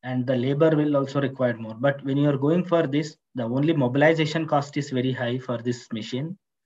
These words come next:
Per day you can do thirty, forty piles. So the procedure will follow like this. First, you will be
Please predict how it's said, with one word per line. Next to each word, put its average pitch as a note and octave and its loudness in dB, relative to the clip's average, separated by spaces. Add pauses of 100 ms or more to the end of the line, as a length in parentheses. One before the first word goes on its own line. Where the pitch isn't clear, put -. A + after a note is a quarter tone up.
(840)
Per C3+ 0
day E3 6
you D#3+ 4
can D3 2
do C#3 2 (240)
thirty, B2 -2
forty C3+ -2
piles. B3 2 (2250)
So C3 0 (640)
the G#4 0
procedure F#3 0
will F3 4
follow D3 4
like A#2+ -2
this. A#2 -10
First, E3 -2
you D3 4
will C#3+ 2
be F#3 2